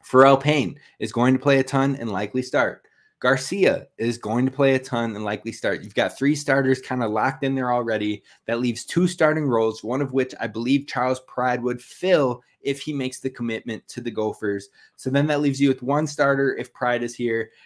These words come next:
And we already know Coach Johnson doesn't really go deep into his bench when it comes to rotation play. You're talking probably eight players in the rotation,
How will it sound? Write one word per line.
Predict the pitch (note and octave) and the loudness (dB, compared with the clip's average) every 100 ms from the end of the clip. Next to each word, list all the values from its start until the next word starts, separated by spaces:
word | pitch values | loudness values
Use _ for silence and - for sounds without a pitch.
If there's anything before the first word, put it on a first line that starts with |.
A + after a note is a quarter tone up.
| _ | _
And | A#2+ A#2+ A#2+ | -6 -4 2
we | D#3 | 4
already | D#3+ D#3+ | 4 2
know | D3+ B2+ | 2 0
Coach | B2+ C3+ C3 | 0 -4 -4
Johnson | - C3 C#3+ C#3+ | -2 -2 -2 -6
doesn't | B2 C#3 E3+ | -6 -6 -6
really | E3+ G3 | -4 -4
go | F#3 F#3+ C#3+ | 0 0 0
deep | F#3+ G3+ - | -6 -6 -4
into | F#3 F#3 - G3+ | -4 -2 -2 -2
his | F3 F#3 | 0 0
bench | C3 D#3 F3+ C#3+ - | 0 0 0 -2 -4
when | C3+ | -4
it | - | -4
comes | - D3 D3 - | -4 -4 -4 -8
to | E3 D3 | -6 -2
rotation | C3+ C3 C#3+ C3+ C3+ | 0 0 -2 -4 -6
play. | C3 B2+ A#2+ A#2+ A#2+ _ _ | -4 0 0 0 -6 _ _
You're | B2+ C#3 | -2 -2
talking | E3 D#3+ D#3 C#3 | 0 -2 -2 -6
probably | - E3 F3+ E3 D3+ D3 C3+ | 2 4 4 4 4 4 4
eight | C3+ C3 | 0 0
players | - B2+ B2+ B2 | -2 -2 0 -2
in | A#2+ | -2
the | A2 | 0
rotation, | A2 A2 A2 A2 A2 G#2+ | -2 -2 -6 -6 -8 -8